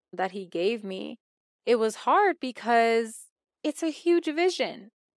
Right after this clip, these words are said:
to help women to achieve goals, to create resources, to create pathways for them to achieve their goals, to create education for them, to create coaching for them. Like,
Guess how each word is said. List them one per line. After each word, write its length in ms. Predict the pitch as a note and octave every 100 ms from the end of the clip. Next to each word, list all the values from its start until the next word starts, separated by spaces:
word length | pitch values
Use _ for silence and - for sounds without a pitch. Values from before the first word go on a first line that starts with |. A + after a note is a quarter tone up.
| _ -
to 340 | - D#4 C#4+ B3 _
help 320 | - - D4 - -
women 540 | A3+ A#3 F#3 - A3 _ _
to 120 | -
achieve 540 | G#3 G#3 - D#4 C#4+ -
goals, 580 | G3+ G3+ F3 E3+ - - _
to 220 | - B3
create 420 | G#3+ B3 B3+ B3+ F#3+
resources, 1040 | A3+ B3+ B3 A3 G#3 - - - - - _ _
to 160 | - A3+
create 540 | - A#3 A#3+ B3 B3+ - _ _
pathways 600 | - B3 B3+ C4+ A#3+ A#3
for 180 | - A3
them 240 | G#3+ G#3+ G#3
to 200 | - G#3
achieve 440 | - - A#3 G#3+
their 160 | G#3+ G3
goals, 460 | A3 A3 F#3 E3+
to 120 | - G3+
create 400 | - A#3 A#3 -
education 800 | A#3+ A#3 A#3 - B3+ B3 - A3
for 240 | G#3+ - G3+
them, 340 | F3+ - - - _ _
to 160 | B3
create 540 | A#3 C4 B3 A#3+ A#3+ -
coaching 480 | C4 C4 B3+ A3 G#3+
for 180 | -
them. 300 | F3 - A#3+ - _ _ A#3+
Like, 200 | A#3